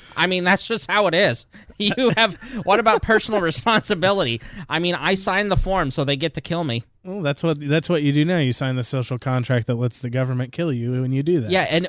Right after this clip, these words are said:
Speaker 1: we're all bitching about it.
Speaker 2: Yeah.
Speaker 1: But yet, if it's triple A, we're
Speaker 2: It
Speaker 1: fine
Speaker 2: would be,
Speaker 1: with it.
Speaker 2: it would be, <laughs> it's voluntary. You don't have a choice. You're signed into the social contract when you're born.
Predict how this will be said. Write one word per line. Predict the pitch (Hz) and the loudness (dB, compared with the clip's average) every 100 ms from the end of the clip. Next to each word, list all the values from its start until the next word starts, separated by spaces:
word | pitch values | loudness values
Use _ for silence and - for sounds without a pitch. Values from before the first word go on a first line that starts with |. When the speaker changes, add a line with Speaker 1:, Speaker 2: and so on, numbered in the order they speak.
| - | -2
Speaker 1:
we're | 170 190 | 0 2
all | 180 190 | 2 2
bitching | 156 185 - 147 | 2 -2 0 0
about | 127 104 95 | 2 2 -2
it. | 90 | 2
Speaker 2:
Yeah. | 208 156 | 4 4
Speaker 1:
But | |
yet, | 165 160 - | 2 2 0
if | 165 | -2
it's | 175 - | -2 -4
triple | - 190 165 165 | -2 -2 0 0
A, | 131 | 0
we're | 120 | 4
Speaker 2:
It | 165 | 4
Speaker 1:
fine | 143 | 6
Speaker 2:
would | 147 | 4
be, | 151 | 4
Speaker 1:
with | 143 135 - | 2 0 -4
it. | 139 | -4
Speaker 2:
it | |
would | 127 123 | -4 -4
be, | 127 131 127 _ _ - | -4 -4 -6 _ _ -16
<laughs> | - - 143 165 | -16 -16 -12 -6
it's | 151 | -4
voluntary. | 135 190 311 147 - 143 131 | 0 2 2 2 0 0 0
You | 185 | 2
don't | 208 | 2
have | 208 | 2
a | 208 | 2
choice. | - 208 214 147 | 2 4 4 4
You're | 156 | 2
signed | 156 196 185 190 | 2 2 2 2
into | 190 | 0
the | 180 | 0
social | 170 180 165 185 | 0 -2 -2 -6
contract | 180 175 175 156 | -6 -4 -4 -4
when | 175 | -2
you're | 147 | -2
born. | 127 143 165 147 117 | -2 -4 -2 -4 -6